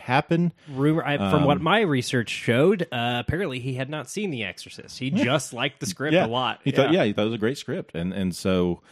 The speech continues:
Speaker 1: that, that's kind of the big thing here is I, I really would like to see, you know, what was Legion, because it wasn't meant to be a sequel. It wasn't meant to be what it became. Uh, and, and so there's a really interesting what if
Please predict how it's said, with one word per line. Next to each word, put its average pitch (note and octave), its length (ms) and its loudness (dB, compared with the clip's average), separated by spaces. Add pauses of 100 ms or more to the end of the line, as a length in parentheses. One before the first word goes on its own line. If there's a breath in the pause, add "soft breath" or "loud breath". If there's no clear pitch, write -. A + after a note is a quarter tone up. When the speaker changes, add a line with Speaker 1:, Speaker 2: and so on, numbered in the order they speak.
(340 soft breath)
Speaker 1:
that, A#2 220 0
that's B2 180 0
kind G#2+ 160 0
of F2+ 80 -2
the E2+ 60 -4
big A#2 220 -2
thing F2+ 120 0
here E2+ 140 0
is D#2 100 -4
I, D#2+ 120 -8
I C#2 160 -10
really G2+ 340 2
would G#2 160 4
like F#2 160 0
to E2 80 -10
see, G2 180 -6
you E2+ 240 -4
know, E2+ 100 0
what F#2 260 4
was F2+ 340 0
Legion, D2+ 480 -8
because F2 260 -8
it F2+ 80 -2
wasn't G2+ 340 0
meant G2 200 -6
to F2+ 80 -14
be E2+ 160 -4
a D#2+ 60 -6
sequel. C3 460 -2
It E2 80 -4
wasn't F2+ 280 -8
meant E2+ 160 -8
to - 80 -14
be E2 400 -6
what E2+ 200 -4
it D#2 80 -10
became. G2 580 -2 (580 soft breath)
Uh, D#2+ 300 -8
and, F2+ 200 -10
and F2+ 180 -6
so F#2 100 -8
there's E2+ 180 -6
a E2 80 -6 (180)
really G2 200 -4
interesting E2+ 400 -6
what E2 240 -2
if - 380 -10